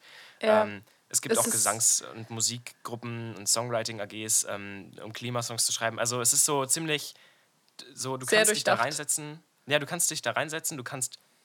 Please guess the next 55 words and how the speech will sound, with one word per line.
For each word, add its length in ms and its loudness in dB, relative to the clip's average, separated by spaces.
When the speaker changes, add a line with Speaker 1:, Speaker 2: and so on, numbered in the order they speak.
Speaker 2:
bei, 460 4
also 200 0
du 80 -6
kannst 240 -2
in 60 -6
eine 140 0
Ortsgruppe, 720 0
in 100 -6
eine 100 -2
O 60 -4
G 220 -4
reinkommen 560 -4
und 220 -8
nur 260 -2
noch 120 0
da 180 6
sein. 300 -2
Weil 180 4
du 100 -4
hast 180 6
Speaker 1:
Ja. 120 6
Speaker 2:
immer 320 2
überall 280 4
Freunde, 380 -2
du 80 -6
hast 160 -2
immer 180 0
Speaker 1:
Stimmt. 160 4
Speaker 2:
überall 260 0
nette 240 0
Menschen 300 2
und 120 -2
du 40 0
hast 160 4
für 140 -8
alle 200 4
Probleme 560 -2
in 160 -6
deinem 240 0
Leben 380 -4
gibt 240 -8
es 260 2
Hilfen, 480 -6
gibt 180 -6
es 180 -2
Menschen. 280 2
Speaker 1:
Ja, 140 2
das 140 2
klingt 180 2
Speaker 2:
Und 60 -2
Speaker 1:
so 60 6
Speaker 2:
das 120 10
Speaker 1:
nach 60 8
Speaker 2:
ist 140 2
halt 340 2